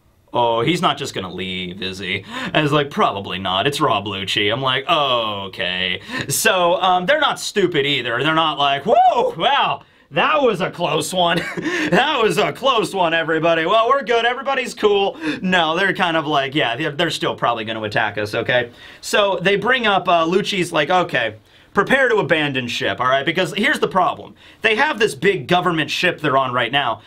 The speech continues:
but they're surrounded by these mechanized sea beasts. Now, the Cypher Pole are really strong,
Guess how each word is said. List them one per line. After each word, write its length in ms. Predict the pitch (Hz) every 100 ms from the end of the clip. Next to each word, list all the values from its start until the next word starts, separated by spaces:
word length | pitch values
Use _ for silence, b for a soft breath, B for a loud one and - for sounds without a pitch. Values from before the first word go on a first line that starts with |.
| B
but 100 | 180
they're 140 | 185 -
surrounded 560 | - 185 196 220 208
by 120 | 170
these 200 | 160 139
mechanized 560 | 156 160 156 143 123 117
sea 180 | 165 139
beasts. 300 | 107 87 170
Now, 100 | 160
the 80 | 156
Cypher 360 | 247 302 233
Pole 220 | 175 180
are 60 | 147
really 240 | 143 165
strong, 480 | 156 160 151 175 202